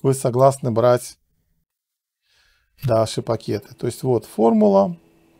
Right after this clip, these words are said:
Дальше чемпион индекс. Это, собственно, список всех героев.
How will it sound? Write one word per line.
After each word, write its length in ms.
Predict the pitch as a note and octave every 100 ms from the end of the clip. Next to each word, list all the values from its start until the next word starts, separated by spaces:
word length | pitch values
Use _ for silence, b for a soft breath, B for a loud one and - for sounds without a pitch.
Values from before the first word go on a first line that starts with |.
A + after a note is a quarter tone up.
| _ _ _ _ _ _ _ _ _ _ _ _ _ _ _ b b b b b b
Дальше 320 | - G#3+ - F3
чемпион 500 | D#3+ C3+ F3 F#3+ C3+
индекс. 460 | B2+ A2+ G#2+ - _ _
Это, 260 | E3+ D#4 C4
собственно, 460 | - A#3 - G3+ D3+
список 420 | - F#3 - -
всех 300 | - E3 D3+
героев. 500 | D3+ A#2 A#2 G#2